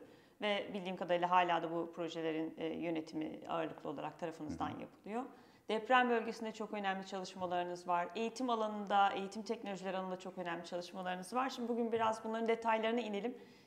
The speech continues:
Speaker 1: Çok güzel işler yapıyorsunuz. Onlar çoğalsın, anlatalım, örnek olsun istiyoruz biz de.
Speaker 2: Hı hı.
Speaker 1: Ee, öncelikle sizin hikayenizden başlamak istiyorum. Biraz eğitim geçmişinizi, sivil toplum geçmişinizi anlatıp bu ikisini nasıl birleştirdiğiniz üzerinden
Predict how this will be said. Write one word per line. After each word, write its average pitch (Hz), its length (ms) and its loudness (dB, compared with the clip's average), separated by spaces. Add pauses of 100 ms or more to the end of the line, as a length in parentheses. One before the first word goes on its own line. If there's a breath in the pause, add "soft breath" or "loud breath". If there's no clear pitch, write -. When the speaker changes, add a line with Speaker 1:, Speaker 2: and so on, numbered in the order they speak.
Speaker 1:
Çok - 280 0
güzel 220 220 4
işler 208 340 6
yapıyorsunuz. 220 560 -2
Onlar 226 340 2
çoğalsın, 233 640 6
anlatalım, 220 500 -2
örnek 214 320 -2
olsun 180 280 -4
istiyoruz 170 480 -8
biz 160 180 -12
de. 240 60 6 (320 loud breath)
Speaker 2:
Hı - 60 -6
hı. - 40 -6 (180 loud breath)
Speaker 1:
Ee, 240 120 8
öncelikle 320 400 4
sizin 302 240 2
hikayenizden 277 640 4
başlamak 214 400 0
istiyorum. 220 300 -4
Biraz 285 180 2
eğitim 285 340 2
geçmişinizi, 247 840 4 (300 loud breath)
sivil 262 260 2
toplum 277 320 4
geçmişinizi 247 520 2
anlatıp 233 360 2
bu 240 60 4
ikisini 233 260 -2
nasıl 226 200 -2
birleştirdiğiniz 202 680 -2
üzerinden 175 460 2